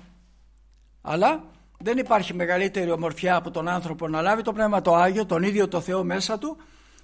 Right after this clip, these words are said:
και να οδηγείται από Αυτόν στη ζωή ετούτη. Τότε λάθος δεν γίνεται εδώ και το κάθε ένα από αυτά τα οποία αντιμετωπίζουμε σε δυσκολίες,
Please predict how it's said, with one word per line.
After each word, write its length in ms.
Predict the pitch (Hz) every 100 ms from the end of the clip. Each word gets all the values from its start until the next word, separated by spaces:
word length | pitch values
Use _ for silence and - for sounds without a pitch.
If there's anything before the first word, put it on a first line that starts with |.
| - -
και 180 | 180
να 140 | 196 190
οδηγείται 880 | 202 180 226 202 247 277 269 190 185
από 340 | 180 180 175
Αυτόν 320 | 175 180 302
στη 200 | 269 -
ζωή 260 | 180 202 214
ετούτη. 380 | 202 165 123 87 - - _ _ - - _ _ -
Τότε 340 | - 220 214 196
λάθος 440 | 190 226 262 233 196
δεν 160 | 214
γίνεται 480 | 208 208 185 185 160
εδώ 400 | 151 175 294 - - - - -
και 140 | -
το 320 | 180 185 - - - -
κάθε 380 | 220 277 - 220
ένα 480 | 226 220 202 175 170
από 140 | 170
αυτά 300 | 160 208 196
τα 140 | 180
οποία 280 | 165 175 185
αντιμετωπίζουμε 680 | 160 156 160 156 185 170 160
σε 160 | 165
δυσκολίες, 680 | 156 139 160 156 233 311 -